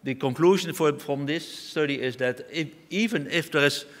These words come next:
if the patients have less than five percent marrow blast, you should transplant the patient if there are, uh, um, uh, poor prognostic,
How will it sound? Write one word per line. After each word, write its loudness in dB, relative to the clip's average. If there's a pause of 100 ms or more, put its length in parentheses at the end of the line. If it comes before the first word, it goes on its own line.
(340)
if -6
the -6
patients -4
have -2
less -2
than 0
five 4
percent 0
marrow 2
blast, -4
you -4
should -10
transplant -4
the -10
patient -6
if -14
there -2
are, 0 (520)
uh, -2 (280)
um, -6 (460)
uh, -4 (160)
poor -2
prognostic, -8